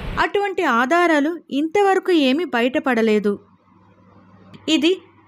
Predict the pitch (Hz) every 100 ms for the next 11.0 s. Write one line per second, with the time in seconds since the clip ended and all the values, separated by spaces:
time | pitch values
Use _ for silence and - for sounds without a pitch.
0 | _ 247 277 - 415 415 370 359 403 311
1 | 262 269 247 214 202 196 - _ _ _
2 | _ _ - _ - _ _ - - -
3 | - - - 277 392 - - _ _ _
4 | 262 277 349 - - 311 285 285 349 392
5 | 392 349 262 247 277 302 294 240 226 233
6 | 269 294 - - - - 277 294 339 -
7 | 247 247 311 - - - 262 247 - 277
8 | 320 - 269 262 - 370 277 254 254 220
9 | 214 202 - _ _ - 247 277 320 381
10 | 359 311 277 254 262 302 - 254 240